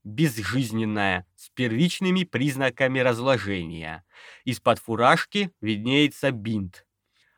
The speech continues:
Очей у привидения не имелось. На их месте мерцали небольшие красные огоньки. Но Кунц почему-то решил, взгляд у штандартенфюрера зловещий и решительный.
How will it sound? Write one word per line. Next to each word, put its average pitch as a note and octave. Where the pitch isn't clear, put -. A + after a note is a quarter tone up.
Очей F3+
у A#2+
привидения D#3+
не E3
имелось. D#3
На C3
их G#3
месте F#3+
мерцали D3
небольшие C#3
красные C3
огоньки. A2+
Но E3+
Кунц B3
почему-то F#3
решил, A#2
взгляд A#2+
у A#2+
штандартенфюрера C3
зловещий A2+
и A#2+
решительный. A2